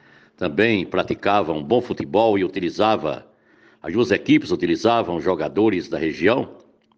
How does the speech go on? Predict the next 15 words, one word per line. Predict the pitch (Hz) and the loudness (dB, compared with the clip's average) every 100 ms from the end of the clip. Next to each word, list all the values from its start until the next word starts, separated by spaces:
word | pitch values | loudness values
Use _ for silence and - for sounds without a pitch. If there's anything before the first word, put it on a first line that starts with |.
| - | -8
isso | 85 107 | -2 0
é | |
muito | 82 104 107 | 2 0 0
importante. | - 92 - 69 64 - - _ _ _ _ _ - - - | 0 0 -2 -6 -6 -18 -20 _ _ _ _ _ -20 -20 -4
Então, | - 170 185 175 196 175 - - _ _ _ | 0 4 6 4 2 -4 -12 -20 _ _ _
é, | 135 147 185 196 - - - 95 | -2 2 4 2 0 -8 -8 -6
é, | |
tá | 92 127 | 2 2
de | 131 | 4
parabéns | - 143 147 127 170 196 - - | 4 4 4 4 4 0 -8 -10
a | - | -2
equipe | 95 - 107 98 | -2 0 -2 0
do | 104 | 0
G | 120 | 2
C | - - 143 185 | 0 4 4 4